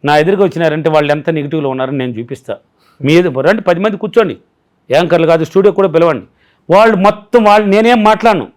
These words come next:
వాళ్ళ నోట్లో మాట్లాడిస్తా. ఎంత నెగిటివ్ ఉంది అని నేను చెప్తా ఉంటాను, రాసేయి. వాళ్ళు చెప్పేట్టు ఎంత నెగిటివ్ చెప్తున్నారో మొత్తం రాసేయి.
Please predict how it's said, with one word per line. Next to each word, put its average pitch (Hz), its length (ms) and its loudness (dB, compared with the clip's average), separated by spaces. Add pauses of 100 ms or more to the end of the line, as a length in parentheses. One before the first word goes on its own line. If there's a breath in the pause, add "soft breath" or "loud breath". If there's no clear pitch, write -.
(120)
వాళ్ళ 185 280 2
నోట్లో 226 280 2
మాట్లాడిస్తా. 185 640 -2 (360 soft breath)
ఎంత 269 200 4
నెగిటివ్ 269 340 2
ఉంది 240 180 4
అని 240 120 2
నేను 214 260 -2
చెప్తా 208 220 0
ఉంటాను, 190 260 -2
రాసేయి. 160 300 -4 (760)
వాళ్ళు 165 200 2
చెప్పేట్టు 220 320 2
ఎంత 208 280 -2
నెగిటివ్ 208 380 -4
చెప్తున్నారో 185 340 -2
మొత్తం 170 260 -4
రాసేయి. 135 320 -4